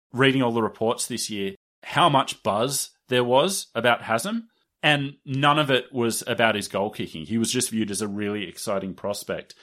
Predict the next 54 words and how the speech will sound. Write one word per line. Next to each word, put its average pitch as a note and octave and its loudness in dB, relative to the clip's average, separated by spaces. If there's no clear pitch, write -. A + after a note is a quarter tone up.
So A2+ 0
Sherlock C3+ 4
in B2 -2
the A2+ -2
Rugby A2 -2
League G2+ -4
Week G2+ -6
is G2 -10
illustrative A2+ -2
of F2 -10
this. E2 -8
"I C3+ 4
would D3+ 2
like F3 4
to F#3 -2
record D3 0
that A2 -4
these B2 -2
beady D3 -2
old C3 0
peepers C3 -6
have G2 -8
been A2+ -4
very C3+ 2
taken C3+ -4
with G2 -8
the F#2+ -20
performances B2 -8
of G2 -14
the A2 -8
following. G#2+ -6
Hazem C#3 2
El B2+ 0
Masri. A#2 -2
It's C#3+ -4
a D3 0
name D3+ 4
that'll D3+ 0
take C#3 -2
a C#3 -2
while B2+ 4
to A#2 -10
roll A#2 0
off A2+ -2
the G2+ -10
tongue, A2+ -4
but B2 -2
this C3+ -2
young C#3 0
bulldog C3+ 0
is G2+ -8
quite B2 2
a A#2+ 0
find. A#2 -4